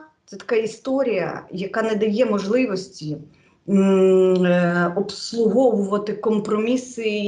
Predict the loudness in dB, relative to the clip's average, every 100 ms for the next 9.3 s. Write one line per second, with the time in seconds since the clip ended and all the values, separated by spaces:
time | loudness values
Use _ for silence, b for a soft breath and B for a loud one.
0 | -6 -8 -8 -4 -2 -2 -2 4 4 2
1 | -4 -8 -2 -2 -2 -6 -10 -12 -14 -6
2 | -2 -2 -4 -6 -14 -12 -10 -10 -12 -12
3 | -8 -4 -2 -4 -6 -8 -6 -6 -6 -6
4 | -6 -6 -8 2 2 2 -2 -10 -10 -6
5 | -2 0 -2 -4 -10 -14 -14 -10 -6 -4
6 | -4 -6 -8 -10 -10 B B -16 -8 -4
7 | -2 -4 -4 -4 -2 -2 -4 B B -6
8 | -2 0 0 -2 -4 -6 -6 -4 2 2
9 | 2 -2 -10